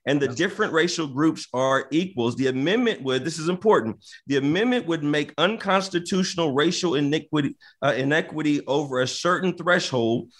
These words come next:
Speaker 1: uh, as well as racist ideas by public officials, it would establish a permanently funded,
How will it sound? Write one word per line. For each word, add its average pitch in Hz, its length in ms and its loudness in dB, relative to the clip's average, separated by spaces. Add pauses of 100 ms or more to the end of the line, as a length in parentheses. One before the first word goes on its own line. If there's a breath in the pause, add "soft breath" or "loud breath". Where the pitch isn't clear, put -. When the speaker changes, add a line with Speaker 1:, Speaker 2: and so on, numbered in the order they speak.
(280 loud breath)
Speaker 1:
uh, 123 180 2
as 123 140 -4
well 151 180 2
as 123 120 -4
racist 170 420 -2
ideas 139 480 0
by 123 160 0
public 165 420 -2
officials, 139 800 0 (840 loud breath)
it 160 120 2
would 147 220 2
establish 214 960 -2
a - 180 2
permanently 202 680 0
funded, 175 720 0